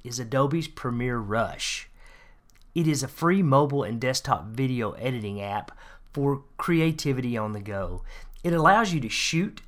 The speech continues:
edit, and share high-quality vi-, videos right from your phone. You can also share it with, with your, with your computer and work on the Rush a-,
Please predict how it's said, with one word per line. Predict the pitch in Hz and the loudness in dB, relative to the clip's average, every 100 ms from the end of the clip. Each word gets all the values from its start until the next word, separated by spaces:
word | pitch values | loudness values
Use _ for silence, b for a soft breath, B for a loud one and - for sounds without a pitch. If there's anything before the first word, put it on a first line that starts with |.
| - - | -20 -6
edit, | 135 151 151 - | -2 -2 -4 -8
and | 123 123 | -10 -4
share | - - 170 131 107 - B B B | -2 2 2 2 0 -2 B B B
high-quality | - - - 240 175 143 127 | -8 -6 -4 2 2 2 0
vi-, | 117 139 120 - 113 | 0 0 0 -8 0
videos | 139 165 101 87 95 - - | 2 4 2 -4 -10 -10 0
right | 127 135 - | 2 2 0
from | 127 113 | -4 -2
your | 107 | -4
phone. | - 107 98 87 92 - _ b b b b b b - | -2 -2 -2 -6 -12 -16 _ b b b b b b -2
You | 156 | 0
can | 165 | 4
also | 151 147 - 139 | 8 8 6 0
share | - 139 139 | 0 0 0
it | 147 | 0
with, | 120 110 - - - - - | -6 -10 -16 -20 -20 -18 -6
with | 131 | -4
your, | 113 110 135 | -4 -6 4
with | 165 185 | 4 4
your | 123 113 | 0 0
computer | 107 101 - 214 113 101 - B B B - 131 | -4 -4 2 2 2 -2 -6 B B B -10 -2
and | 143 135 | 2 4
work | 185 - - | 4 4 2
on | 139 131 | 2 2
the | 113 | 0
Rush | 127 139 135 | 2 2 2
a-, | 127 | -2